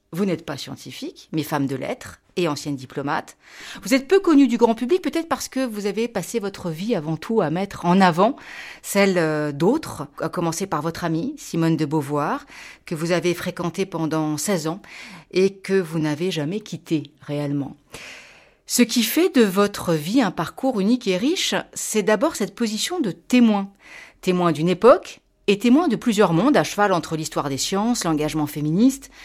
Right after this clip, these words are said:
ce qu'on appelait autrefois l'Est et l'Ouest. Vous êtes, euh, Claudine Monteil, une femme d'action et de conviction, comme vous les aimez, je crois, portée par deux moteurs, la défense des libertés et un idéal de justice. Vous n'avez donc pas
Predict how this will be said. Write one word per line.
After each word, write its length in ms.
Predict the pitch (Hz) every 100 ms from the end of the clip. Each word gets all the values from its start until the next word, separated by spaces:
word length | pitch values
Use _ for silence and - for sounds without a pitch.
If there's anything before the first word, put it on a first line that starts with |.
| - -
ce 140 | -
qu'on 240 | 247 285 254
appelait 260 | 226 240
autrefois 680 | 254 - 190 175 - 220 247
l'Est 540 | 160 208 254 - - _ _ _
et 100 | 180
l'Ouest. 500 | 170 190 294 - - - - - - -
Vous 260 | 175 170
êtes, 260 | 190 196 -
euh, 100 | 254
Claudine 300 | 180 165 175
Monteil, 420 | 170 165 170 143
une 100 | 147
femme 220 | 277 277
d'action 400 | 170 - - 151
et 40 | 180
de 60 |
conviction, 560 | - 208 180 - - 139
comme 220 | 302 269
vous 100 | 214
les 220 | 180 143
aimez, 160 | 131 170
je 100 | 202
crois, 320 | - 156 - - - - -
portée 400 | 180 - 196 175
par 240 | 156 143
deux 120 | 190
moteurs, 640 | 247 180 - 165 202 269 156
la 120 | 131
défense 340 | 214 - 226
des 80 | 180
libertés 580 | 165 160 143 - 262 311 - - -
et 80 | 170
un 120 | 165
idéal 400 | 233 208 285 294
de 100 | 226
justice. 680 | 196 208 - 143 - - - _ - - - - - _
Vous 180 | 175 294
n'avez 280 | 392 370 294
donc 260 | 247 254
pas 100 | -